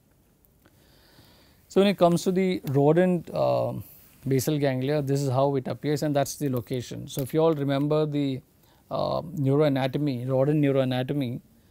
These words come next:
these are the, uh, various subcomponents that can sort of mimic the, uh, human brain. So you have caudoputamen,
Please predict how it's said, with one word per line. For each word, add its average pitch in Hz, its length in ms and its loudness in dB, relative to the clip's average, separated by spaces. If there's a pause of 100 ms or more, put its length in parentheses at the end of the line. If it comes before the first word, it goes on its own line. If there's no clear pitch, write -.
(320)
these 160 300 6
are 180 160 10
the, 156 460 4 (100)
uh, 131 340 0
various 143 420 2
subcomponents 143 880 -2 (520)
that 139 300 0
can 143 360 0 (240)
sort 147 160 -2
of 139 60 0
mimic 139 520 2
the, 139 340 -4 (420)
uh, 135 260 0
human 131 400 0
brain. 117 380 -6
So 147 140 -4
you 139 220 0
have 139 340 -2
caudoputamen, 139 840 -2